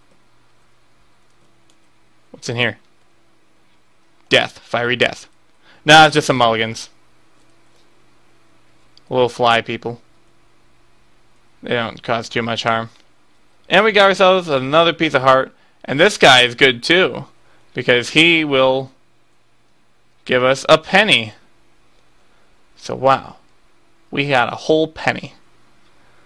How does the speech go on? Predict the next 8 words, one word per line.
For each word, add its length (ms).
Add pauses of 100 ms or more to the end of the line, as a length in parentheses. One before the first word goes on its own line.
(1080)
I'm 120
still 220
so 200
mad 240
about 260
that 220
Eve 280
run. 340